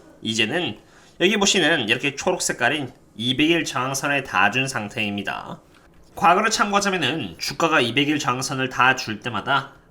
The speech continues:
반등을 해왔다는 것을 이렇게 볼 수 있는데요. 단기적인 반등은 가능하겠지만 펀더멘털적인 측면을 봤을 때는 단기적 반등 이후에 더 큰 하락의 가능성이 충분히 존재하며 그에 따라서 골든 크로스의 반대인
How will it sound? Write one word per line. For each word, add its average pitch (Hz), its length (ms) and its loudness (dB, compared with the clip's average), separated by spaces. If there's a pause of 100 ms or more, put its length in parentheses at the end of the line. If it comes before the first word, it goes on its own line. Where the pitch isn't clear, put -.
(120)
반등을 139 420 0
해왔다는 131 360 -2
것을 123 240 -6
이렇게 117 260 -8
볼 113 220 -8
수 110 160 -8
있는데요. 98 720 -8 (300)
단기적인 208 420 0
반등은 190 360 2
가능하겠지만 147 920 -4 (220)
펀더멘털적인 170 600 -2
측면을 165 420 0
봤을 135 420 -2
때는 95 540 -8 (260)
단기적 185 480 2
반등 160 440 2
이후에 110 680 -2 (200)
더 175 200 0
큰 202 140 0
하락의 156 360 2
가능성이 127 500 -6
충분히 165 480 -4
존재하며 127 840 -4 (180)
그에 185 240 4
따라서 175 600 2
골든 165 280 2
크로스의 170 460 -2
반대인 117 800 -2